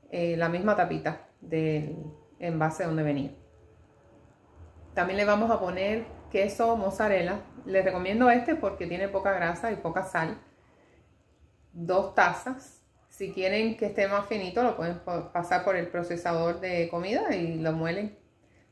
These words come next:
Pero yo creo que así está bien, como ustedes quieran.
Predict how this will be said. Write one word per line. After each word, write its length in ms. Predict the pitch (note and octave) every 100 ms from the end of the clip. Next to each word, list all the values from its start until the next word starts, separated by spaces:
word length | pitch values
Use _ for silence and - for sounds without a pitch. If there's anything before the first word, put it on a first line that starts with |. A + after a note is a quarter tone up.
| _
Pero 280 | F#3 F3 E3+
yo 160 | F3+
creo 140 | C4 C4
que 60 |
así 120 | A#3
está 220 | G#3+ A3 F#3
bien, 280 | D#3 D3 -
como 200 | F#3+ F#3+
ustedes 360 | F#3+ G3+ F#3+ -
quieran. 340 | E3 D#3 D#3+